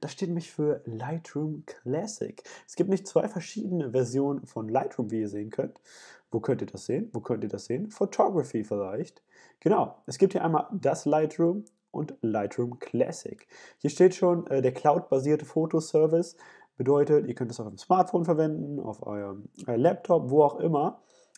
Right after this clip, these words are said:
Aber die Version ist anders und wir arbeiten heute mit der Version Lightroom Classic. Da gibt's in meiner Wahrnehmung, äh, mehr Optionen, mehr Möglichkeiten. Und das ist einfach das, womit ich arbeite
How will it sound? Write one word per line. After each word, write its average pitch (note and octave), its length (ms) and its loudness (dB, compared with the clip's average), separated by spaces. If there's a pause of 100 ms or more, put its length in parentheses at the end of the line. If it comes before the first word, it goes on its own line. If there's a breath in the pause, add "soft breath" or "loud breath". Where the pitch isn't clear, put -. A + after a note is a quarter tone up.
(140 soft breath)
Aber E3 680 10
die C3+ 120 -2
Version E3 300 8
ist F3+ 220 0
anders C#3+ 560 2 (300 loud breath)
und C#3+ 320 0
wir D3+ 160 4
arbeiten E3 400 4
heute D3+ 180 2
mit C#3+ 160 -6
der C#3 80 2
Version B2+ 400 -4
Lightroom A#2 460 0
Classic. - 560 -4 (300 loud breath)
Da C#3 100 -4
gibt's C#3+ 180 -2
in C#3 100 2
meiner D#3 300 6
Wahrnehmung, D#3+ 600 6
äh, B2 180 -2
mehr C3 240 2
Optionen, F3 520 2
mehr C3+ 120 2
Möglichkeiten. E3 800 0 (720)
Und A#2+ 260 0
das A2 100 -4
ist A#2+ 40 -10
einfach A2+ 220 -2
das, C3+ 280 2
womit B2+ 220 -2
ich - 240 -8
arbeite F3+ 500 8